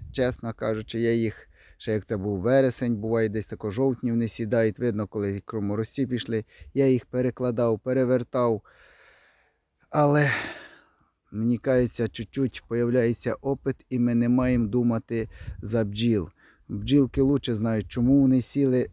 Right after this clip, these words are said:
не спереду, а сіли ззаді. Наша задача пасічника, щоб менше сирості було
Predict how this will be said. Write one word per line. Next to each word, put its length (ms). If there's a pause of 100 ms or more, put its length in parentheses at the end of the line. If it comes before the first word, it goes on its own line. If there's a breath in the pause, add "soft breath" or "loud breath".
не 200
спереду, 600
а 100
сіли 500
ззаді. 640 (1300 loud breath)
Наша 580
задача 460
пасічника, 680
щоб 240 (580 soft breath)
менше 640
сирості 720
було 460